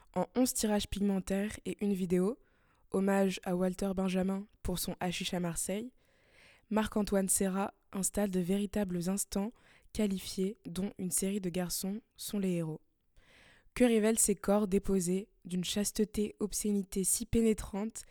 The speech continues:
qu'elle dérange, attendrit et soulage les regards qui s'y posent.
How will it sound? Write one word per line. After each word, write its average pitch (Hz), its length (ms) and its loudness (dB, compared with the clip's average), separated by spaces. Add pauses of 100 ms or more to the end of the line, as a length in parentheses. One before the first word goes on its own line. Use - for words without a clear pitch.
(400)
qu'elle 185 220 0
dérange, 185 680 2 (160)
attendrit 202 580 -2 (280)
et 185 80 0
soulage 202 640 0 (280)
les 175 140 -2
regards 180 280 0
qui 202 120 -6
s'y - 160 0
posent. 165 400 -4